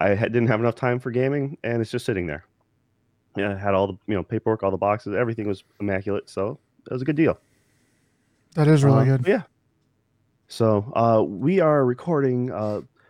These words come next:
Speaker 1: you know, usually we do every two weeks, but this time, uh, it's only been seven days. Uh, we're gonna be absent in the near future, uh, because, uh, Nick here is gonna be going on a wildlife adventure.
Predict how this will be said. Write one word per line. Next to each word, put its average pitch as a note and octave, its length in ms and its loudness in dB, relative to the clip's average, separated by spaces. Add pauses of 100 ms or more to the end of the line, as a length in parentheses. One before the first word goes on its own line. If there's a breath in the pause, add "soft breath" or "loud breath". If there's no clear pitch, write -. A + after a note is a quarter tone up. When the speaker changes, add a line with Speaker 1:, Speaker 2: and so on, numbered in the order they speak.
(320)
Speaker 1:
you B2 100 -2
know, G#2+ 120 0
usually C3+ 440 0
we B2 160 -2
do B2 400 2
every C3+ 180 0
two B2 160 -4
weeks, C3 440 -4
but A2+ 240 -2
this C#3+ 180 -4
time, B2 500 -2
uh, A2 280 -2
it's A#2+ 140 -6
only B2 160 0
been A2 280 0
seven A2 320 -2
days. A#2 480 -2
Uh, F#2+ 280 -6 (540)
we're B2 180 0
gonna A2+ 180 0
be A2 320 -2
absent C3 500 -2
in A2 160 -2
the G#2 80 0
near G#2 200 0
future, D#3 500 -6
uh, G#2 300 -2
because, G2+ 560 -4 (480)
uh, E2+ 260 -4
Nick F3 180 -2
here C3+ 240 0
is C3 80 -4
gonna C#3+ 180 -2
be D3+ 140 -2
going D3+ 320 0
on C#3+ 220 0
a B2 260 2
wildlife C3+ 640 2
adventure. F#2+ 680 -6